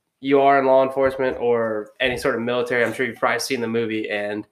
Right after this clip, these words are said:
it makes you laugh. And the stupid jokes and stuff that they do along the way will just remind you of nothing but those times and memories.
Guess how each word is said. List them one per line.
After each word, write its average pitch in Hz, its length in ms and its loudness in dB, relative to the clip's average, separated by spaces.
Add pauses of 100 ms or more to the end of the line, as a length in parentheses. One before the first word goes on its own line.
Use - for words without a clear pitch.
(380)
it 123 220 0
makes 120 240 0
you 123 80 -4
laugh. 107 340 -2
And 110 160 -4
the 107 80 -4
stupid 127 480 -4
jokes 123 380 2
and 113 80 -10
stuff 117 220 -2
that 113 160 -2
they 117 160 4
do 107 400 0 (320)
along 113 320 4
the 113 40 0
way 107 460 0
will 113 100 -10
just 110 200 -4
remind 110 360 -2
you 107 140 -4
of 104 140 -10
nothing 113 440 -2
but 107 360 -6 (1200)
those 113 340 -4
times 104 360 -8
and 104 100 -10
memories. 95 540 -12